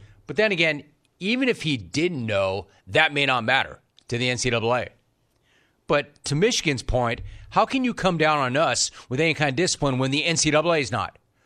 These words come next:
Wh-, who is the conference to say when the N C double A is not doing anything yet? And as I said, there will be lawyers. I think it's safe to assume that if the Big Ten Conference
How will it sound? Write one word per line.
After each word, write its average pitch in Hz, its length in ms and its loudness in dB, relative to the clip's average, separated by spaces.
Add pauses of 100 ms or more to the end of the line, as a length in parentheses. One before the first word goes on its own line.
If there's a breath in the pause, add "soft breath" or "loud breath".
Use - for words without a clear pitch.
(440 soft breath)
Wh-, 139 300 -2
who 254 200 2
is 226 140 -2
the 175 100 2
conference 143 600 0
to 107 120 -4
say 95 500 -2 (220 loud breath)
when 156 160 2
the 156 180 0
N 165 160 4
C 165 200 0
double 147 300 2
A 175 120 2
is 123 120 -2
not 131 160 0
doing 120 200 -2
anything 107 360 -4
yet? 92 260 -4 (680 soft breath)
And 151 140 0
as 131 100 -2
I 139 100 4
said, 120 460 0
there 110 360 -2
will 120 100 -2
be 135 120 -2
lawyers. 135 600 -2 (320 soft breath)
I - 80 -2
think 233 180 -2
it's - 80 -2
safe 190 300 0
to 151 140 0
assume 127 520 0
that 113 300 0 (320 loud breath)
if 131 200 -4
the 127 100 -2
Big 151 340 0
Ten 147 280 0
Conference 120 720 0